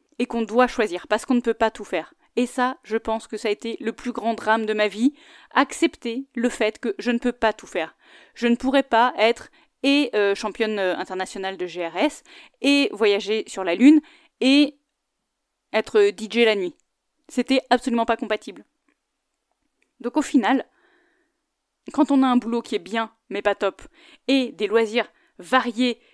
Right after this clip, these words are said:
qui nous plaisent, qui nous enthousiasment et sur lesquels on a envie de faire plein de choses, et que malheureusement le temps est limité dans une semaine,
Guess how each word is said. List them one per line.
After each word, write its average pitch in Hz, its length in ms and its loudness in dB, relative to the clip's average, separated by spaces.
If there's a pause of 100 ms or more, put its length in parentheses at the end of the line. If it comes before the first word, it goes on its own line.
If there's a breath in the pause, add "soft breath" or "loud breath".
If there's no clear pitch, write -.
(120)
qui - 160 -10
nous 240 120 4
plaisent, 247 460 -2 (220 soft breath)
qui 220 100 -8
nous 220 180 -4
enthousiasment 240 560 -4
et 175 60 -8
sur 202 100 -8
lesquels 226 260 -4
on 190 120 -6
a 165 40 0
envie 214 240 2
de - 60 -20
faire - 180 -4
plein 240 260 0
de 254 60 2
choses, 233 400 -2 (340 soft breath)
et - 100 -8
que - 100 -12
malheureusement 226 580 0
le 196 140 -4
temps 233 320 -4
est 170 60 -10
limité 214 340 -6
dans 233 120 -8
une 196 160 -16
semaine, 208 340 -12